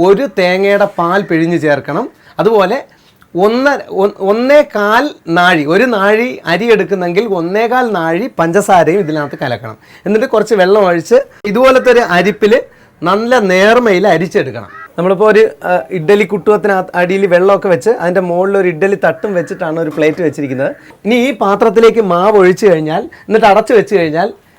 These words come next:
അതിനകത്ത് ഈ, ആ, മാവ് നന്നായിട്ട് ജെല്ല് പോലെ ആയി വരും. ഇ-, ഇതിൻ്റെ റെസിപ്പി ഞാൻ ഒന്നുകൂടി പറയാം. ഈ പ്രത്യേകിച്ച്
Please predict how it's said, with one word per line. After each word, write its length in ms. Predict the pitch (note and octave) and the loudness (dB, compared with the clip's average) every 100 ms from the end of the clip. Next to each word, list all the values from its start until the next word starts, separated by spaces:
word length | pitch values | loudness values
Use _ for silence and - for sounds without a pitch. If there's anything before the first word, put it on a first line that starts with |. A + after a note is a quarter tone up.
| - | -6
അതിനകത്ത് 480 | F3 F#3+ F3 E3+ G3+ - F3+ | -2 0 0 2 0 0 -2
ഈ, 20 | F#3 E3+ D#3+ | -2 -4 -2
ആ, 40 | D3+ D3+ D3 D3 D3 | -2 -2 -4 -8 -4
മാവ് 240 | D3+ E3+ F#3 | 0 2 0
നന്നായിട്ട് 480 | D#3 D3 D#3+ D#3+ D#3 D3+ B2 | -2 -4 -2 -2 -2 -4 -2
ജെല്ല് 340 | E3 F#3+ G3+ | -2 0 -2
പോലെ 180 | C#3+ C#3+ | 0 -2
ആയി 120 | A#2 A2 | -4 -8
വരും. 160 | G#2 G2+ - - | -12 -16 -12 -4
ഇ-, 100 | G#3 - | -2 0
ഇതിൻ്റെ 220 | G3 B3 B3 | 2 4 4
റെസിപ്പി 280 | A3 - G#3+ | 2 0 -2
ഞാൻ 200 | B3 A#3 | 2 2
ഒന്നുകൂടി 220 | A3+ A3+ G#3 | 2 0 2
പറയാം. 260 | G#3 G#3+ C4 - - F#3 | 2 2 0 -6 -10 -6
ഈ 20 | F#3 - - | -6 -8 -6
പ്രത്യേകിച്ച് 460 | F#3+ E3 G#3+ G#3+ | -2 2 2 4